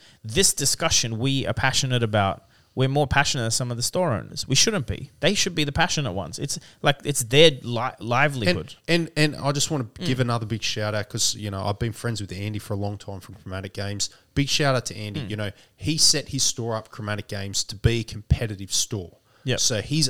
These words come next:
Speaker 2: armories are C C. He makes no apologies for it.
Speaker 1: Yep.
Speaker 2: He ain't doing Blitz. He ain't doing anything else. Friday nights,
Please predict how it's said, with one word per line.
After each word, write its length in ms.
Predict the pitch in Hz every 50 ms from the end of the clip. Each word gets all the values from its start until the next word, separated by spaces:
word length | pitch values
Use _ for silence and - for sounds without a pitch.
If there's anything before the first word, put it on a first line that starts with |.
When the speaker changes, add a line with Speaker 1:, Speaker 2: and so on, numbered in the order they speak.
| -
Speaker 2:
armories 560 | - 117 120 120 127 127 113 104 98 92 - - - _ _ -
are 160 | 107 107 -
C 200 | - - 113 101
C. 380 | - - 120 107 98 87 - _ _ _ _ _
He 140 | _ 120 113
makes 320 | 110 104 104 - - -
no 240 | 98 101 - 120 156
apologies 500 | 170 - - 190 196 202 170 180 160 -
for 320 | - 175 175 175 185 190 -
it. 100 | - _ _
Speaker 1:
Yep. 220 | 156 151 - - _ _
Speaker 2:
He 140 | _ 104 107
ain't 180 | 127 156 180 160
doing 220 | 196 190 180 160
Blitz. 560 | - 175 196 185 175 170 - - - - - - _ _ _
He 100 | - 117
ain't 160 | 135 156 156
doing 220 | - 170 170 170
anything 340 | 165 165 165 160 156 151 160
else. 360 | 160 143 135 139 - - - - _ _ _ _
Friday 480 | - - - 151 147 156 160 160 156 156
nights, 460 | 160 160 151 143 139 - - -